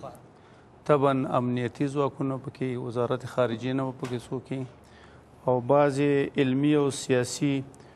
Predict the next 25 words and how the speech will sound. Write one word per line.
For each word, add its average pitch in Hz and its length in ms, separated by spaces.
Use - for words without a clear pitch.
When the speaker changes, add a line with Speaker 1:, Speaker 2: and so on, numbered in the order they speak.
Speaker 2:
شخصیتونه 139 800
که 131 120
لږ 120 180
وسعت 120 400
ورته 135 220
Speaker 1:
جدا 131 120
Speaker 2:
ورکړي، 127 300
Speaker 1:
از - 140
Speaker 2:
هغه 127 220
به 127 80
هم 127 80
Speaker 1:
شورای 139 200
عالی 165 40
Speaker 2:
پکې 123 140
Speaker 1:
صلح؟ 196 160
Speaker 2:
جدا 135 340
به 123 60
وي. 113 100
زما 117 240
په 120 120
نظر 117 360
جدا 110 380
به 101 100
وي 98 60
د 98 180